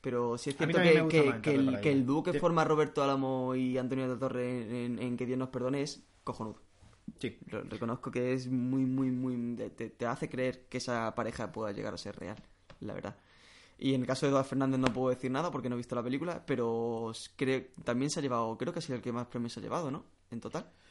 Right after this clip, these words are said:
Speaker 1: Antonio de la Torre no creo que se lleve ning-, a ninguno, por mucho que me duela, porque a mí Antonio de la Torre es el que más me gusta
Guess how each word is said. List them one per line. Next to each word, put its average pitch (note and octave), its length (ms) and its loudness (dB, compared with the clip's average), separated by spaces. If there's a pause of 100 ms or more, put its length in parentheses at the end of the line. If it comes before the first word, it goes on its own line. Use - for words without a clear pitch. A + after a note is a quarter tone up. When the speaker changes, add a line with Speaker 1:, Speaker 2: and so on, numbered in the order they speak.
Speaker 1:
Antonio B2+ 300 -4
de D3 60 4
la B2+ 60 -2
Torre C#3 140 -2
no C3 100 0
creo A#2+ 100 -4
que A#2+ 80 -4
se - 100 -8
lleve A2+ 140 -4
ning-, A2 320 -8
a A2 40 -8
ninguno, B2+ 360 -4
por A2+ 140 -10
mucho A#2 320 -8
que B2 60 -4
me A2+ 100 -4
duela, B2+ 300 -4
porque G#2+ 180 -10
a - 20 -8
mí A2 80 -8
Antonio A2 220 -8
de G#2+ 80 -6
la - 40 -12
Torre A2 180 -8
es - 100 -10
el - 80 -18
que - 200 -12 (260)
más A#2+ 180 -4
me A#2 120 -2
gusta A#2 540 -6